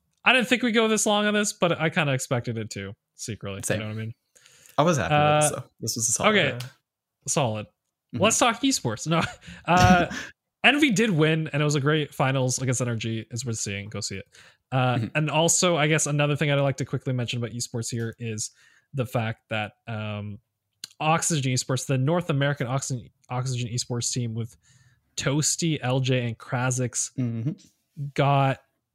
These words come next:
Speaker 1: I believe it's fourth place
Speaker 2: Fourth?
Speaker 1: here?
Speaker 2: Yeah.
Speaker 1: That is insanity.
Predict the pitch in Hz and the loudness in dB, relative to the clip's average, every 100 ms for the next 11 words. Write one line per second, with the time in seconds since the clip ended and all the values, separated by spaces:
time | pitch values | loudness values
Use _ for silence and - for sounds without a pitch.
0 | _ _ _ _ _ _ _ - 139 143 | _ _ _ _ _ _ _ -6 0 2
1 | 143 123 - - 127 131 156 - 214 233 | 2 0 -4 -4 -2 -2 -2 -4 0 0
2 | - 285 302 - - - - - _ _ | 0 0 -4 -8 -16 -8 -6 -8 _ _
3 | _ _ _ - - 208 226 170 131 131 | _ _ _ -14 -4 0 2 2 2 0
4 | - - 131 117 - - 233 240 226 143 | -2 -4 -6 -6 -4 -2 0 2 2 0
5 | 104 135 | -4 -10